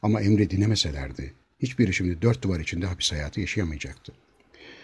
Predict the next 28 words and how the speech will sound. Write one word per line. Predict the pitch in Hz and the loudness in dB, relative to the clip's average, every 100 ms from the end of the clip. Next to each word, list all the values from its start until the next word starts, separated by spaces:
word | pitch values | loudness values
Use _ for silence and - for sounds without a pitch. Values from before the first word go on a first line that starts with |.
| - | 4
Bir | 196 190 | 6 6
yurtseverin | 202 - 160 160 151 | 6 8 10 12 12
vatan | 131 143 135 | 12 10 8
sevgisi | 127 131 117 135 | 10 8 8 6
ve | 120 | 6
vicdanı | 107 - 113 110 | 6 6 6 4
dışında | - 101 | 4 4
eğileceği | 98 92 95 87 | 4 2 0 2
hiçbir | - - 151 | 0 2 0
şey | - 80 | 0 -4
yoktur. | 76 - 80 - _ - | -4 -8 -10 -10 _ -12
Çünkü | - 190 156 | 2 6 10
maaşlı | 139 127 - 143 | 12 10 8 4
profesyonel | 131 120 117 - 110 113 98 | 6 4 4 4 6 6 6
değildir. | 110 90 - - - _ - - | 4 2 -2 -12 -16 _ -20 10
Görevini | 139 175 175 | 12 12 8
ihtiyaren, | 190 139 - 165 113 78 71 - | 6 6 8 8 8 4 -2 0
doğru | 110 113 120 | 6 6 8
bildiği | 117 127 | 8 8
yolda | 117 101 | 8 6
yapar. | 98 78 65 - - _ - - | 2 0 -8 -10 -18 _ 0 2
Hiçbir | - 160 | 6 6
partinin | - 110 95 113 113 | 8 6 6 6 8
ya | 104 | 8
da | 101 | 4
kurumun | - 107 120 | 4 6 8
emrinde | 101 92 90 95 | 8 4 4 2
değildir | 101 110 117 151 | 4 4 6 6